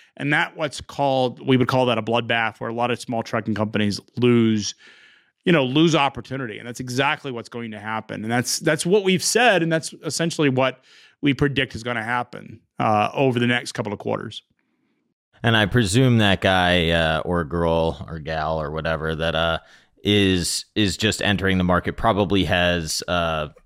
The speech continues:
Speaker 2: probably has some debt on their rig, uh, to buy it, right? And a lot, not quite the staying power.
Speaker 1: Well, they bought it. Remember, they bought it. So if you go back to two thousand nineteen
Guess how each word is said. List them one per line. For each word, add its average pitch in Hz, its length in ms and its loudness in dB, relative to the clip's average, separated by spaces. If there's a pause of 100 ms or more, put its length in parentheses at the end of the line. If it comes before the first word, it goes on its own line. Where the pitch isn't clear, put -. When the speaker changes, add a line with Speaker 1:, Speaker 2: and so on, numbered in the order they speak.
(140)
Speaker 2:
probably 120 340 4
has 104 180 2
some 104 160 -2
debt 92 200 2
on 90 140 2
their 85 120 0
rig, 82 480 -4 (420)
uh, 82 420 2
to 98 160 -4
buy 85 280 2
it, 85 180 0
right? 82 440 -2
And 85 300 -2
a 92 140 2
lot, 92 460 -2
not 101 300 0
quite 98 300 0
the 92 120 0
staying 90 420 0
power. 76 400 -2 (100)
Speaker 1:
Well, 170 140 2
they 175 100 2
bought 196 320 2
it. 185 200 -2 (100)
Remember, 180 400 -10
they 143 140 -4
bought 156 360 2
it. 160 220 -2 (560)
So 156 200 2
if 151 200 0
you 165 60 4
go 175 160 4
back 170 280 0
to 160 100 -14
two 180 160 -8
thousand 143 320 -6
nineteen 131 840 2